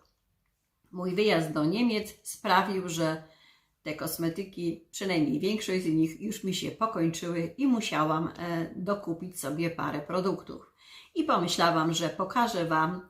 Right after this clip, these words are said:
czego ja używam do, e, pielęgnacji twarzy. Tym bardziej, że kiedyś, em,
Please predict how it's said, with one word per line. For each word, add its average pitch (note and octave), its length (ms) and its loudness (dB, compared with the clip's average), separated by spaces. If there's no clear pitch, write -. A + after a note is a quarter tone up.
czego C4 280 0
ja E3+ 380 4
używam E3 580 -2
do, D#3+ 380 0
e, D#3+ 240 -4
pielęgnacji D#3+ 800 -2
twarzy. E3 540 -2
Tym D4 160 4
bardziej, G#3+ 460 2
że F3 160 -2
kiedyś, F#3 680 -4
em, F3 680 0